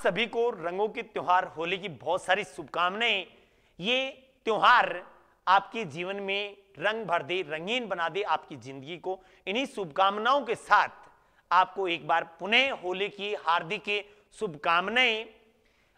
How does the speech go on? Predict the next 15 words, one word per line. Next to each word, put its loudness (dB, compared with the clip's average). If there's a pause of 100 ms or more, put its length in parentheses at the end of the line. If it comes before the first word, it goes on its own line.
(160)
आपकी 4 (120)
ऑनलाइन 4
और 4
ऑफलाइन 2
क्लास 0 (800)
सात 8
और 2
आठ 6
तारीख -4
को -12
ऑफ 0
रहेगी। 0 (560)
आपकी 4
अगली 0
क्लास 2